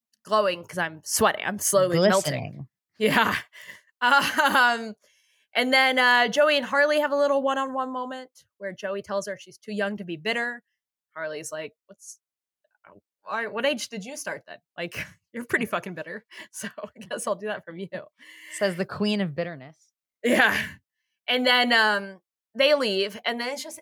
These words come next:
Speaker 1: Eddie and Joey, and Eddie walks over with the goddamn best looking root beer float.
Speaker 2: It's so cute. And he's
Speaker 1: Yeah.
Speaker 2: like, "Let's share it."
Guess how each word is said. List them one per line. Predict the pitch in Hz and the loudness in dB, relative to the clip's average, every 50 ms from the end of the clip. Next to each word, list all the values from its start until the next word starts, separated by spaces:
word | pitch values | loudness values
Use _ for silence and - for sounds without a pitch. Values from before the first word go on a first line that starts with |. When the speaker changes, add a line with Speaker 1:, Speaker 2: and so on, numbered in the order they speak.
| - - | -8 -6
Speaker 1:
Eddie | 254 277 311 330 339 330 - | -4 -4 -4 -4 -4 -4 -2
and | 294 269 | -4 -2
Joey, | - 294 294 302 302 285 269 | 0 0 2 2 2 0 -2
and | - 233 233 - - | -4 -6 -6 -4 -2
Eddie | 240 254 311 339 | 0 0 0 0
walks | 339 330 330 330 - | 0 -2 -4 -4 -4
over | 247 214 196 202 202 190 | -4 -4 -2 -2 -2 -4
with | 185 208 208 202 _ - | -4 -6 -12 -12 _ -12
the | 220 214 208 190 - _ _ _ _ _ _ _ _ - | -12 -12 -12 -12 -14 _ _ _ _ _ _ _ _ 0
goddamn | 247 254 269 269 - 285 247 220 202 165 - _ | 2 2 2 2 2 2 2 2 0 -2 -6 _
best | - 196 208 208 - 254 | -2 -2 -2 -2 -4 -8
looking | 240 233 - 247 226 | -8 -10 -10 -10 -8
root | 185 180 170 - | -6 -6 -6 -4
beer | 190 185 175 | -6 -6 -6
float. | - - - 92 - _ _ _ _ _ _ _ _ _ _ _ _ _ _ _ _ _ - | -8 -12 -16 -16 -18 _ _ _ _ _ _ _ _ _ _ _ _ _ _ _ _ _ -10
Speaker 2:
It's | 175 202 214 - - - | -8 -8 -8 -8 -12 -20
so | - - - - - 226 180 160 151 139 _ _ | -20 -20 -20 -16 -10 -6 -6 -6 -6 -8 _ _
cute. | - 127 127 120 - - _ _ _ _ _ _ _ _ _ _ | -16 -14 -14 -14 -16 -18 _ _ _ _ _ _ _ _ _ _
And | 190 202 | -6 -4
he's | 202 180 | -2 0
Speaker 1:
Yeah. | 202 | 0
Speaker 2:
like, | 202 190 - | 0 0 -2
"Let's | 190 190 185 196 - - - | -4 -4 -4 -4 -6 -10 -12
share | - - - 156 165 196 175 - | -8 -4 -4 -2 -2 -2 -4 -6
it." | - - - - | -6 -10 -12 -14